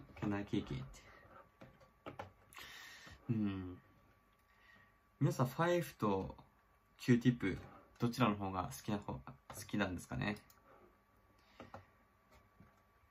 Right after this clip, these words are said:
まあ、やっぱり、このゆるいです。ゆるいですね。ゆるいながらもかっこいい。だから、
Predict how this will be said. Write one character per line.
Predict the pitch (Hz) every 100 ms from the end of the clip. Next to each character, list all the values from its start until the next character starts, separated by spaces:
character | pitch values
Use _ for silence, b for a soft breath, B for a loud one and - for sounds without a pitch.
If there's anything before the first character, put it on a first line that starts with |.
| B B B B -
ま | -
あ、 |
や | -
っ |
ぱ | 131
り、 | 120 - - - - - - - - -
こ |
の | 135 -
ゆ | 120 127
る | 220
い | 170
で | 104
す。 | 101
ゆ | 123 127
る | 170
い |
で | 107
す | -
ね。 | -
ゆ | 107 143
る | 202 214
い | 185
な | 185
が | 190
ら | 123
も | 95
か | -
っ | 95
こ | -
い | 101
い。 | 92 - - -
だ | 113
か |
ら、 | 107